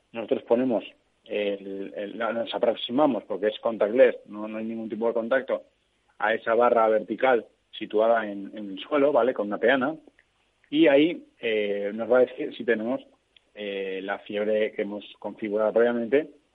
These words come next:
o estamos sanos para acceder a los locales. Todo eso también se puede poner en un torno, de tal forma que el torno solamente se abra si tenemos una temperatura por debajo de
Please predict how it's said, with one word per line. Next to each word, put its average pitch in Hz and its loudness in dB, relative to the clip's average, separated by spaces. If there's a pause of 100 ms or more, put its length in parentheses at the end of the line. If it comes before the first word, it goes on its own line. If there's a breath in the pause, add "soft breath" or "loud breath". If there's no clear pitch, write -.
(160)
o 110 -2
estamos 101 -4
sanos 104 -6
para 107 4
acceder 95 -2
a 101 4
los 98 -2
locales. 87 -4 (840)
Todo 135 8
eso 139 -2
también 147 4
se 117 -2
puede 120 6 (200)
poner 110 -4
en 110 -4
un 101 -6
torno, 139 2 (540)
de 101 -16
tal 107 0
forma 113 2
que 104 0
el 90 -2
torno 107 0
solamente 107 0
se - -2
abra 117 4 (520)
si 110 -12
tenemos 107 -2 (840)
una 117 0
temperatura 113 4
por - 4
debajo 107 2
de 110 -2